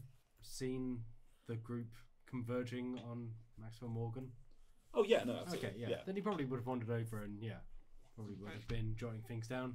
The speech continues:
Speaker 2: There
Speaker 1: Like
Speaker 2: is a
Speaker 1: the
Speaker 2: sort of,
Speaker 1: consummate
Speaker 2: there's
Speaker 1: pro he is.
Speaker 2: Yeah, there's a bit of a time pressure 'cause you can feel all the other audience members
Speaker 1: Yeah.
Speaker 2: slowly
Speaker 3: Yeah,
Speaker 2: circling
Speaker 3: yeah.
Speaker 2: around, and
Speaker 1: Right.
Speaker 2: he's kind of darting his
Speaker 3: Oh
Speaker 2: eyes
Speaker 3: God,
Speaker 2: around like, "I
Speaker 3: I'm
Speaker 2: need
Speaker 3: gonna
Speaker 2: to
Speaker 3: get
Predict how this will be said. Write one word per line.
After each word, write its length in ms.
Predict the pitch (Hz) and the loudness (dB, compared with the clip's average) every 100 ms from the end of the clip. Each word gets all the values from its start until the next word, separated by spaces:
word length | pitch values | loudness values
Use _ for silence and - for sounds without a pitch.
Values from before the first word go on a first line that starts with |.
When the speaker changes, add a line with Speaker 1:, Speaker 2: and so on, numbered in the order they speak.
| 110 | 8
Speaker 2:
There 120 | 120 | 10
Speaker 1:
Like 120 | 123 | 10
Speaker 2:
is 60 | 123 | 8
a 40 | 127 | 6
Speaker 1:
the 40 | |
Speaker 2:
sort 260 | 113 135 127 | 8 8 8
of, 60 | |
Speaker 1:
consummate 200 | 147 120 147 | 6 4 4
Speaker 2:
there's 120 | - | 2
Speaker 1:
pro 200 | 156 143 | 2 4
he 120 | 147 | 2
is. 280 | 160 - - - | 0 -4 -6 8
Speaker 2:
Yeah, 180 | 123 107 | 10 10
there's 180 | 104 113 | 8 6
a 40 | |
bit 140 | 123 135 | 8 8
of 40 | |
a 60 | 135 | 6
time 260 | - 135 | 4 4
pressure 240 | 135 123 113 | 6 2 0
'cause 160 | 104 | -6
you 60 | 95 | -6
can 120 | 113 | -4
feel 320 | - 123 110 107 | -4 0 2 2
all 380 | 107 98 95 92 | 0 -2 -4 -6
the 140 | 104 98 | -4 4
other 220 | 92 95 | 4 4
audience 540 | 95 92 90 87 85 | 0 0 0 -4 -6
members 260 | 95 95 85 | -4 0 0
Speaker 1:
Yeah. 140 | - 104 | 4 8
Speaker 2:
slowly 200 | 95 95 | 10 10
Speaker 3:
Yeah, 220 | 95 92 | 8 4
Speaker 2:
circling 300 | 90 - 90 | 2 2 2
Speaker 3:
yeah. 220 | - - 90 | 4 4 6
Speaker 2:
around, 220 | 90 90 | 4 2
and 80 | 92 | 2
Speaker 1:
Right. 80 | 104 | 0
Speaker 2:
he's 160 | 101 | 0
kind 160 | - 98 | 2 2
of 140 | 98 | 2
darting 300 | - 95 95 | 2 2 0
his 100 | 196 185 | 2 4
Speaker 3:
Oh 80 | |
Speaker 2:
eyes 80 | 185 | 6
Speaker 3:
God, 220 | 180 165 | 8 8
Speaker 2:
around 100 | 170 | 6
like, 100 | - - | 2 0
"I 20 | |
Speaker 3:
I'm 40 | |
Speaker 2:
need 60 | - | 0
Speaker 3:
gonna 100 | 180 | 0
Speaker 2:
to 60 | |
Speaker 3:
get 60 | 175 | 4